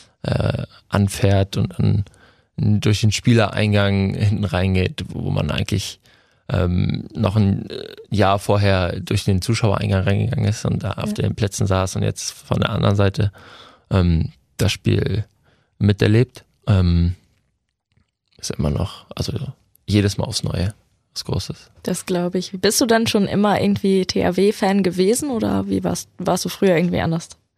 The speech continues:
Speaker 1: Ähm, früher, als es den H S V gab,
Speaker 2: Mhm.
Speaker 1: war ich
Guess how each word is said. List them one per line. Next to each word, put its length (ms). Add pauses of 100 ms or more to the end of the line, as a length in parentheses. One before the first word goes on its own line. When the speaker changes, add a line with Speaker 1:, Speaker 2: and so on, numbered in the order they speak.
(640)
Speaker 1:
Ähm, 640 (1300)
früher, 760 (360)
als 220
es 100
den 180
H 80
S 80
V 240
gab, 320 (100)
Speaker 2:
Mhm. 280
Speaker 1:
war 160
ich 220